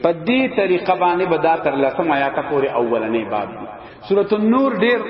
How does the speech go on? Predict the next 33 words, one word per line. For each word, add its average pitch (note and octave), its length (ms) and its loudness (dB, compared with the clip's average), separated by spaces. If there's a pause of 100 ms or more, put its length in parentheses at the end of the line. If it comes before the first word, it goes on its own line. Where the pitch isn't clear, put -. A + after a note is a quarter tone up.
(480)
قیمتي F#3 400 0
سورۃ C3+ 460 -2
دی. A2 120 -4 (160)
ټول A3+ 260 0
سورتونه D#3+ 400 -2
قیمتي A2+ 500 -8
دي. G2 80 -14 (320)
لیکن F3 380 0
دا G#3 160 4
سورۃ D3 380 2 (520)
بیا A3 180 4
خصوصاً G3+ 840 -2
د F3 160 2
زنانو D#3 380 0
د B2+ 180 -2
پاره. G#2 220 -2 (460)
صحیح G3+ 200 0
شو؟ A3+ 140 0 (420)
دا F3+ 120 2
سورۃ F3+ 380 0
چې E3 100 -2
کوم D3+ 140 0
دی، D#3+ 80 0
نو D3+ 80 0
هغه C#3+ 220 0
څه E3+ 140 -6
کیږي؟ E3+ 320 -4 (260)
هغه C#3+ 220 0
ویل A#2+ 220 0
کیږي. G#2+ 360 -6 (400)
عمر A3 320 2
ابن G3+ 220 0
عبدالعزیز F3 840 0